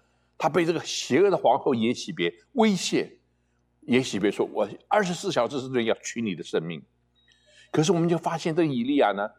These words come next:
这样子依靠神的这位先知，他居然忘记了他以前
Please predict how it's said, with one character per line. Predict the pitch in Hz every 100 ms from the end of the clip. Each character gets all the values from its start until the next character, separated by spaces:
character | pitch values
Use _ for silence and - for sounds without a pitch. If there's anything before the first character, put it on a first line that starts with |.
| _ _ _ -
这 | 262
样 | 220
子 | 160
依 | 156 226
靠 | 294 -
神 | - 175
的 |
这 | 180 170
位 | 123 107 104
先 | - - 98
知， | 92 180 185 _ _ _ _
他 | -
居 | 269 311
然 | 262 254 269
忘 | 320 311 214
记 | 240
了 | 170
他 | -
以 | 175
前 | - 165